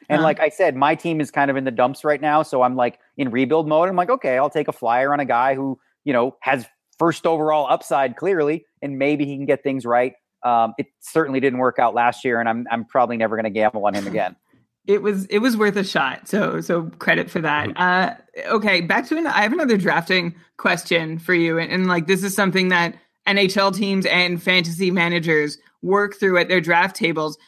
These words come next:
Speaker 2: There's, there's a strategy of best player available, so draft regardless of position, or you draft for positional need. And of course, some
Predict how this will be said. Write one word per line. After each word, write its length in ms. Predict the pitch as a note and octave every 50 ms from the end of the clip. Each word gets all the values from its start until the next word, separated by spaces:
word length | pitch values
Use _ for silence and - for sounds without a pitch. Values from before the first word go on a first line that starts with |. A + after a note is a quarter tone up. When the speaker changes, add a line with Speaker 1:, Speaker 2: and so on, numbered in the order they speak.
| _ _
Speaker 2:
There's, 240 | G3 G3+ F#3+ F3+ E3
there's 240 | - F3+ F#3+ F3 D#3
a 60 | F3
strategy 540 | F#3 - - A3 A#3+ B3 A3+ G3 F3 G3+ F#3+
of 260 | F#3 E3+ D3+ D#3+ - -
best 260 | G3 G3 A3 - -
player 200 | - A#3 A3+ A3
available, 560 | G#3 F3+ F3 E3 D#3 D3+ D3+ C#3 D3 D#3 E3+
so 120 | - - F3+
draft 300 | D#3+ E3+ E3+ F3 E3+ -
regardless 540 | F3+ D#3+ F#3 E3+ E3+ F3 F3+ G3 F#3 F#3+
of 120 | F#3+ F3+ F3
position, 520 | F#3+ E3 D#3+ E3+ E3 E3 F#3 G3+ A3 G#3 - _ _ _ _
or 180 | - G3+ G3+ G#3
you 140 | G#3 G3+ G3
draft 460 | F3 D#3 F#3 F3+ F3+ F#3 F#3 - -
for 120 | - F#3
positional 500 | E3+ F3+ E3+ D#3 E3+ E3 - F3+ E3+ E3+
need. 300 | E3+ E3+ E3+ E3 D#3 C#3+
And 100 | D#3 D#3
of 100 | D#3+ E3
course, 280 | - - F#3 F3+ F3 F3 - _ _ _
some 580 | _ - - - G3+ G3 G3 G#3 G#3 G#3+ G#3 G#3